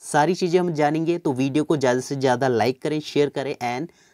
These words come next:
सब्सक्राइब करें। तो सबसे पहले आप लोग देख सकते हैं ये जो वैकेंसी आपकी रहेंगी असिस्टेंट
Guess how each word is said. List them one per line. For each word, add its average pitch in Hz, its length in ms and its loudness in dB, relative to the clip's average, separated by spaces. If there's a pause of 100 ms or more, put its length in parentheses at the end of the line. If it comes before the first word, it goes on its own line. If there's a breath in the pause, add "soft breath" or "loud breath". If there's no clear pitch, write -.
सब्सक्राइब 151 580 -4
करें। 101 280 -4
तो 131 80 -2
सबसे 147 280 0
पहले 160 280 2
आप 165 180 4
लोग 156 120 0
देख 151 160 0
सकते 160 260 -6
हैं 160 140 -4
ये 151 120 0
जो 175 120 2
वैकेंसी 147 400 -2
आपकी 139 280 0
रहेंगी 147 440 2 (680 loud breath)
असिस्टेंट 208 480 0